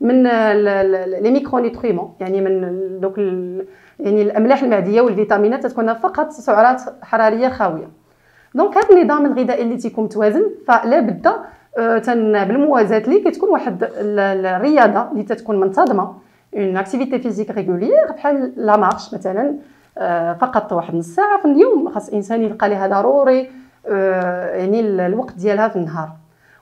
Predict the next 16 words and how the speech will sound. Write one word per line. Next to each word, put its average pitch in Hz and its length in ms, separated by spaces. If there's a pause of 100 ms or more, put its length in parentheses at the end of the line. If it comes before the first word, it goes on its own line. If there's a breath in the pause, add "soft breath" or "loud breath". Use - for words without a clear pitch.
(120)
وبيان 285 180
سور 415 200
من 226 180
غير 277 220
هاد 208 200
ال-، 202 140
ال-، 196 200
ال-، 190 200
يعني 180 240
التغذية 202 460
المتوازنة 202 540
اللي 190 120
تكلمنا 214 460
على 190 160
الأسس 233 440
ديالها، 180 480